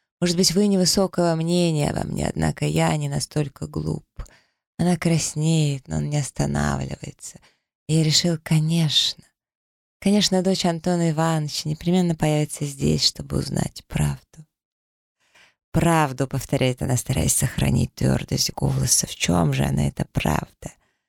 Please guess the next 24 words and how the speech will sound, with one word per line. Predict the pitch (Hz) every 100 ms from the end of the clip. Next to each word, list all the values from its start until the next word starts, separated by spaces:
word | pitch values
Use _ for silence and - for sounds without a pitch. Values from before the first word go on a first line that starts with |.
| _ _ -
Судзуки | 135 131 156 -
бросает | 151 135 123 139 139 -
взгляд | - - 127 123 123 -
в | _
коридор. | 123 123 - 50 - - _ _ _ _ _ _ _ _ _ _ _ _ _ 123
"Идёмте", | 127 165 165 139 - -
говорит | - - - -
он, | - 113
"лучше | 131 156 - 165 160 _ _ _
продолжайте | - 160 143 127 113 127 120 - - 131 - _ _ _
притворяться". | - - - - 135 127 - - - - _ _ _ _ _ _ _ _ _ _ - - -
Он | 151 165
ведёт | 170 190 170
Марию | 165 175 175
в | 147
библиотечный | 151 151 147 180 165 - 165
вагон, | 151 151 170 180 151
и | 139
задремавший | 135 - 139 156 170 - 139
в | 135
уголке | 143 135 - 147
стюард | - 151 143 -
мгновенно | - 139 135 135 131 127 139
выпрямляется, | - - 131 143 143 131 - -